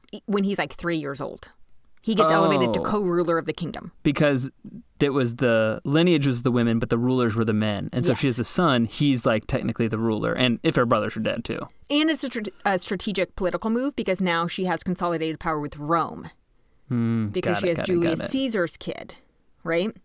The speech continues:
Speaker 1: Uh, her sister, Arsinoe, was like, "Hey, this is kind of shady. No, don't do this." And so Cleopatra was like, "Also, you're gonna die now," and has her killed.
Speaker 2: Oh, killed the sister, too.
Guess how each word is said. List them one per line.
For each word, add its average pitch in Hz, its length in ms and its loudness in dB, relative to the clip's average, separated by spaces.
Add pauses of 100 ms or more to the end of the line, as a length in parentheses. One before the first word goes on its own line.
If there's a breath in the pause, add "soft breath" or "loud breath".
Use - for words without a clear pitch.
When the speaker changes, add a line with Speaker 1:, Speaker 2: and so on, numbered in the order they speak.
(680 soft breath)
Speaker 1:
Uh, 196 340 2
her 226 220 2
sister, 220 480 0
Arsinoe, 175 640 0
was 165 160 -4
like, 160 160 -4
"Hey, 196 140 -4
this 196 180 -4
is 202 140 -6
kind 196 240 -4
of 170 80 -4
shady. 214 600 -2 (400 soft breath)
No, 233 320 2
don't 185 180 0
do 226 160 -2
this." 175 260 0
And 185 200 -2
so 180 200 0
Cleopatra 175 400 -2
was 160 80 -8
like, 165 160 -4
"Also, 180 320 0
you're 160 240 0
gonna 147 180 -6
die 147 180 -2
now," 147 320 -6
and 170 160 -2
has 170 180 -2
her - 100 -8
killed. - 320 -14 (140)
Speaker 2:
Oh, 156 320 2
killed 147 220 2
the 131 80 0
sister, 165 380 0
too. 175 500 0